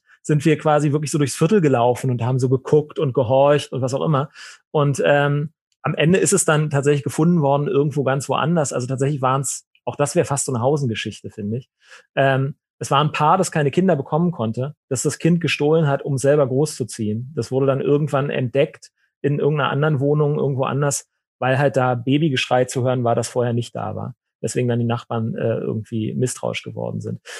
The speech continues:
Ähm, genau, aber irgendwie so diese Bilder von so Kindern, die verschwinden und auch diese Fantasie, dass die da in diesem Müllschlucker irgendwie landen, das war,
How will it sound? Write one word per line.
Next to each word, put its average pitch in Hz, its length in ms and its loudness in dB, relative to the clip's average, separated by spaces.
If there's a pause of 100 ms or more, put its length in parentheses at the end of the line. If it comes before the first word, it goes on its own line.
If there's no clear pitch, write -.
(180)
Ähm, 147 540 0
genau, 143 340 2
aber 160 300 2
irgendwie 180 540 4
so 165 180 2
diese 165 220 2
Bilder 180 600 4 (540)
von 156 120 0
so 147 80 2
Kindern, 175 320 2
die 156 60 2
verschwinden 165 440 2
und 151 100 0
auch 139 120 0
diese 143 120 -2
Fantasie, 135 460 0
dass 147 180 0
die - 80 -6
da 131 140 2
in 147 80 -2
diesem 127 180 -2
Müllschlucker 135 460 0
irgendwie 123 240 -2
landen, 120 340 -4 (420)
das - 220 -4
war, 127 500 0